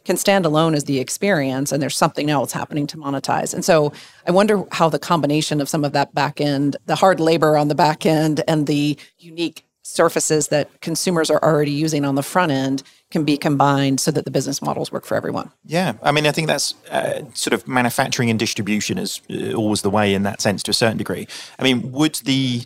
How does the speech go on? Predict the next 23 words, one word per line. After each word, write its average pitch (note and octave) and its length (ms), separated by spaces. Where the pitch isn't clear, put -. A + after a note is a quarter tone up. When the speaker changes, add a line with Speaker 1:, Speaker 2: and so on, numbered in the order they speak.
Speaker 2:
do - 80
you B2+ 80
think B2 220
the A#2+ 80
incumbent A#2 420
organizations A2 800
who G2+ 100
do F#2+ 360
most G2+ 460
of F2 100
the G2 60
transactions G2 600
from G2 120
a F#2 60
payment G#2 320
perspective - 420
would F#2+ 120
see G#2 160
that G2 180
as F#2+ 140
a F#2 40
positive, C#3 460
though? F#3+ 160